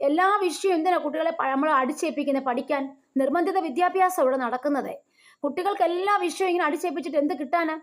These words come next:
കുട്ടികളെ അവസാനം ചെ-, എല്ലാ കുട്ടികളും ചുമ്മാ ഇരുന്ന് by heart ആക്കുവോ പല കാര്യങ്ങളും.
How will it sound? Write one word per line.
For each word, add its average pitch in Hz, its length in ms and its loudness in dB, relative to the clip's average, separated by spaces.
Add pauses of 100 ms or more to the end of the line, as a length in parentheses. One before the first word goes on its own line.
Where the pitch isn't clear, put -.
(280)
കുട്ടികളെ 330 360 0
അവസാനം 311 500 0
ചെ-, 330 80 0
എല്ലാ 294 360 2
കുട്ടികളും 330 380 -2
ചുമ്മാ 302 200 -2
ഇരുന്ന് 302 180 -2
by 262 180 0
heart 359 280 2
ആക്കുവോ 247 240 -2
പല 233 220 -2
കാര്യങ്ങളും. 226 420 -4